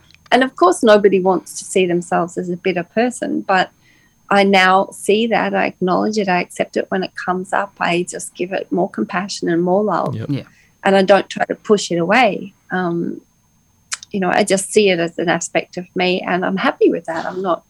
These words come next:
Speaker 1: unhappy with it. I don't, I can't change it. That's, uh, you know, it's who I am. And, um, I was born like that, you know, and I see it, and I can, and I can really use it to help myself evolve as a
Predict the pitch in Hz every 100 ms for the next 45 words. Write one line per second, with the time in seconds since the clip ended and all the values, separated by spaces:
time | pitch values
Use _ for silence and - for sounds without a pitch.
0 | _ - 190 185 - - 190 - 190 185
1 | 233 262 202 190 185 - 190 - 175 -
2 | - 170 185 226 277 294 - - - -
3 | - - 202 185 190 - 220 180 180 196
4 | 185 190 220 _ - - - - _ _
5 | _ _ - 190 185 180 196 175 185 -
6 | - _ _ _ _ _ _ _ - -
7 | 202 196 196 247 226 - 165 - - 139
8 | - 202 190 190 - _ _ 190 185 196
9 | - - 226 214 196 196 196 196 - 202
10 | 196 - 196 208 - 202 202 208 190 196
11 | 208 - - 180 185 - _ 185 180 -
12 | - - 180 - 180 180 185 - _ _
13 | _ _ - 190 180 -